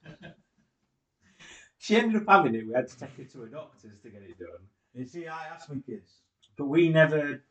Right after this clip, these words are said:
Speaker 1: taught her anything like that.
Speaker 2: No.
Speaker 1: She did it on her own.
Speaker 2: It
Speaker 1: Sneaky.
Speaker 2: I didn't want. It was, I dropped a bollock, if I'm honest. I asked Jessica if she wanted it in front of Young'un. And of course, sister's not having it.
Speaker 1: Oh.
Speaker 2: I don't want it.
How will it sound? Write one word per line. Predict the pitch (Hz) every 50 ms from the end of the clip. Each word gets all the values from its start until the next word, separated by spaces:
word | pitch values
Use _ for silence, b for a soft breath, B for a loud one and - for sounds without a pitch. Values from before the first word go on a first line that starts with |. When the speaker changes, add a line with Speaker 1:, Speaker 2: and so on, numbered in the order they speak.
| _ _ _ -
Speaker 1:
taught | - 151 147 147 123 120
her | 135
anything | 160 175 _ - 175 170 160
like | 151 151 160 156 143 -
that. | - - - - 165
Speaker 2:
No. | - 113
Speaker 1:
She | 117 131 139
did | 127 135
it | 123
on | 120 117 117 113
her | 113
own. | 131 156 156 147 127
Speaker 2:
It | 139 151 151 -
Speaker 1:
Sneaky. | _ _ 113 107 101 98 _ - 101 92 95 _ - 135
Speaker 2:
I | 147
didn't | 170 214 220 175 180
want. | 202 170 139 - _ _ _ _ _ _ _ _ _ _ _ _ _ _ _ _ _ _ _ _ _ _ _
It | - 131 139
was, | 147 143 135 - _ b b b b b b b
I | 123 117
dropped | - 196 190 - 147
a | 131
bollock, | 117 113 104 101 98 _
if | _ 95 95
I'm | - 92
honest. | 92 92 _ _ _ _ _ _ _
I | 101 110 123
asked | 156 170 - - - _ 131
Jessica | 127 - - - _ _ - 151
if | 147 - -
she | 147
wanted | 139 139 120 110 101 101 95
it | 98 98 98
in | 98 98 95
front | _ 110 107 98 98
of | 104 - 98 104
Young'un. | 104 101 98 92 87 _ _ 762 762 _ - 784 784 _ _ _ _ _ _ _ _ _ _ _ _ _ _ -
And | 107 107
of | -
course, | - 120 - - _ _ _ _ _ _
sister's | _ 151 135 - - _ 113 107 101
not | 107 107 - 98
having | 98 92 92 95 104
it. | 113 _ _ _ _ _ _ _ _ _ _ _ - - 95
Speaker 1:
Oh. | 82 80 80 80 80 80 80 82 -
Speaker 2:
I | 123 120 120 113
don't | 113 113
want | 101 98 95 92 90
it. | _